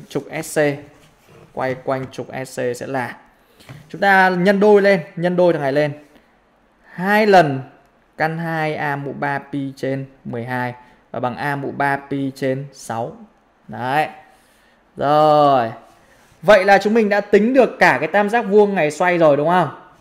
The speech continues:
Thế thôi. Và bây giờ thì các em chỉ cần lấy tam giác to này là tam giác A C S. Đây, tam giác A C S.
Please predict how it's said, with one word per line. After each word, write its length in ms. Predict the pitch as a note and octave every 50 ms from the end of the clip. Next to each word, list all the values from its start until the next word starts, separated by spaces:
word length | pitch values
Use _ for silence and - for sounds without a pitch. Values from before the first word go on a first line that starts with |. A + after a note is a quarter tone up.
| - - -
Thế 80 | D#3+
thôi. 240 | F#3+ A3 A3+ A#3 A3 F3+ - - - - _ _ _ _ _ _ _ _ _
Và 120 | E3+ F#3+ G#3
bây 140 | B3 C4
giờ 220 | A3 A#3 A3+ A3 G#3
thì 100 | G#3 G#3+
các 140 | G#3 A#3 A#3
em 120 | A#3 A#3
chỉ 120 | A3 G3+
cần 140 | F#3 F#3 F3
lấy 120 | F3+ F3+ G3
tam 160 | G#3+ A3+ G#3+
giác 140 | A#3+ B3+ B3+
to 260 | - A3 G#3+ G#3 G#3 G3
này 140 | E3 C#3+ C#3 -
là 120 | - D3+ D3
tam 200 | - F3+ F#3 F3+
giác 280 | G3+ A3+ A#3+ A#3 -
A 200 | - F#3 G3 G#3
C 100 | G3+ -
S. 300 | - G#3 G#3 A3+ B3+ C4 C4 - - _ _ _ _ _ -
Đây, 280 | - C#3 D3+ D#3 D3+
tam 200 | D3 - D3+ D3+
giác 200 | D3 E3+ F3+ F#3+
A 180 | - E3 D#3+ D#3
C 40 | D3+
S. 340 | - D#3 D3+ D#3+ F3 F3+